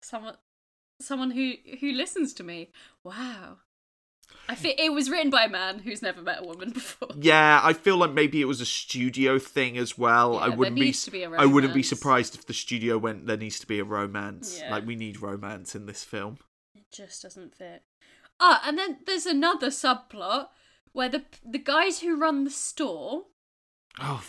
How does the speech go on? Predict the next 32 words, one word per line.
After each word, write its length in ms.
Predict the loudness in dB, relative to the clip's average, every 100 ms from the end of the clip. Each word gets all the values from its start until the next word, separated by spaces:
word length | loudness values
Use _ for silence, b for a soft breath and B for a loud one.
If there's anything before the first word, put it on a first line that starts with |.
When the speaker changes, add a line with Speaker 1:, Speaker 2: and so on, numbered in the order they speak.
| 2
Speaker 2:
yeah, 440 | 6 8 10 8
Speaker 1:
where 80 | 8
Speaker 2:
that 160 | 6 4
needs 260 | -2 -8
to 80 | -10
go 300 | -6 -4 -4
as 160 | -4 -4
well. 280 | -2 0
Speaker 1:
the 60 | 2
guys 240 | 2 2
who 160 | -4 -2
run 220 | -2 -2
the 100 | -8
store 580 | -10 -10 -8 -8 -10 -12 b b b _
where 760 | -18 -2 0 2 2 2 0 -8
the 680 | -10 -8 -8 -8 -10 -12 -16 _ _ _
Speaker 2:
Where 160 | 2 4
they 80 |
pick 200 | 2 0 2
up, 180 | 4
like, 0 |
Speaker 1:
brothers 200 | 4 2
Speaker 2:
their 120 | 2 0
Speaker 1:
pick 80 |
Speaker 2:
sort 100 | 2
Speaker 1:
up 60 | 0
Speaker 2:
of 60 | 0
Speaker 1:
the 80 |
ski 340 | -6 -8 -10 -10
masks 500 | -6 -4 -4 -6 -4
Speaker 2:
Yes. 220 | -2 -2
Speaker 1:
and 180 | -4 -6